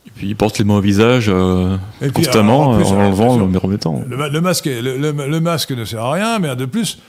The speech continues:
Speaker 2: c'est pire que ça. C'est-à-dire que même dans le, il ne sert à rien, il est inutile, inutile et dangereux dans le meilleur des cas, mais en pratique, ce n'est pas le meilleur des cas. C'est-à-dire quand on prend le masque, on le touche avec des mains qui sont contaminées,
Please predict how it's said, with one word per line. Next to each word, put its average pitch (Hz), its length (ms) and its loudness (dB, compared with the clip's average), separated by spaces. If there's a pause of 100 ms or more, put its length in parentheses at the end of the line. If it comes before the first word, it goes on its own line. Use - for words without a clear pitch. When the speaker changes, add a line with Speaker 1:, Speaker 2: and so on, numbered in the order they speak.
(240)
Speaker 2:
c'est 139 160 -8
pire - 180 -6
que 220 80 -4
ça. 233 180 -2
C'est-à-dire 135 300 -6
que 151 60 -6
même 156 260 -4
dans 160 120 -2
le, 123 100 -6 (400)
il 147 60 -6
ne 170 100 -2
sert 170 160 -2
à 143 100 0
rien, 147 280 -2
il 120 120 -2
est 117 140 -6
inutile, 143 360 -4
inutile 160 440 -2
et 143 40 -2
dangereux 135 280 0
dans 117 80 -2
le 110 40 -4
meilleur 107 180 -4
des 165 100 -2
cas, 240 160 -2
mais 156 100 -2
en 120 220 -6
pratique, 139 500 -6 (1200)
ce - 120 -18
n'est 95 100 -14
pas 117 100 -8
le 110 60 -6
meilleur 107 220 -4
des 123 120 -4
cas. 208 200 -4
C'est-à-dire 135 180 -4
quand 131 140 -6
on 123 60 -6
prend 127 120 -6
le 120 80 -4
masque, 143 200 -4
on 131 40 -6
le 113 80 -6
touche - 160 -8
avec 107 100 -6
des 113 140 -6
mains 127 100 -2
qui 110 80 -8
sont 107 120 -10
contaminées, 151 640 -6